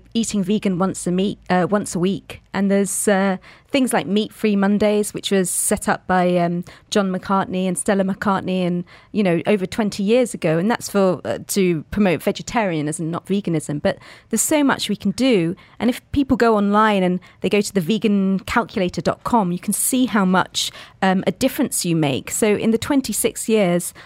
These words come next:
that I've been vegan, I've saved ten million gallons of water, uh, millions of pounds of grain, um, two hundred and eighty-four thousand seven hundred square feet of forest,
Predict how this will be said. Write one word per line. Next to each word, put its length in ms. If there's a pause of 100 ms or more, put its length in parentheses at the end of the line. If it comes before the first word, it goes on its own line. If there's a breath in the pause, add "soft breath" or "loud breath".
(180 loud breath)
that 140
I've 260
been 200
vegan, 340
I've 160
saved 400
ten 220
million 240
gallons 400
of 120
water, 480 (420 loud breath)
uh, 220
millions 440
of 60
pounds 300
of 80
grain, 540 (380 loud breath)
um, 340
two 240
hundred 260
and 100
eighty-four 480
thousand 440
seven 380
hundred 440
square 320
feet 300
of 40
forest, 720